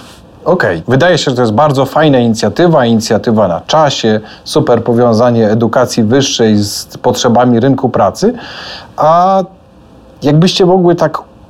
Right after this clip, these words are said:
uchylić lekko rąbka tajemnicy i powiedzieć, co to w zasadzie znaczy studiować fintech? No bo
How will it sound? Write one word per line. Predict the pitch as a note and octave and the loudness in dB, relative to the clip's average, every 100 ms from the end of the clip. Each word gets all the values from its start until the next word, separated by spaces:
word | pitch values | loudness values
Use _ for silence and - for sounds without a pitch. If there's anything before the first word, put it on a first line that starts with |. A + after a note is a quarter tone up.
| - - | -8 0
uchylić | F#3+ - A#3+ G#3 E3+ | 0 2 2 4 4
lekko | F#3+ F#3 - D#3 | 2 0 0 0
rąbka | F3+ - D#3+ | 0 -2 -2
tajemnicy | - D3 C#3 C#3 F3 - F#3 | 0 2 4 2 2 0 2
i | F3 | 2
powiedzieć, | D#3 E3+ F3 E3 | 2 2 2 0
co | - D#4 | -2 -2
to | C#3 | 0
w | |
zasadzie | G#2 G#2 A2+ G#2 G#2+ | 0 0 0 0 0
znaczy | G#2 G#2 A2+ | 0 -2 -4
studiować | G#2 C3 A#2 A2+ A2 - | -4 -2 2 2 0 -2
fintech? | - G#2 E2 F2 F2+ | -2 -2 -2 -6 -2
No | |
bo | A#2 D3+ D3+ | 0 2 0